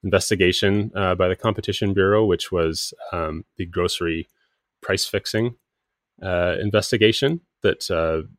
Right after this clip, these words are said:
all of our major grocery retailers, and that it's also been about three years,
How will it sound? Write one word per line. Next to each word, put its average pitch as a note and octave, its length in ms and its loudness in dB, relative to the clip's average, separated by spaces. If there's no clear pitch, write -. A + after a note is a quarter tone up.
all F2+ 160 0
of F2 120 -2
our D#2+ 100 2
major E2+ 500 0
grocery F2+ 280 -2
retailers, G2+ 680 -2
and G2+ 100 -8
that F#2+ 300 0
it's A2+ 160 -4
also A2 260 4
been F2+ 300 2
about F#2 340 -2
three F#2+ 220 -4
years, F2+ 400 2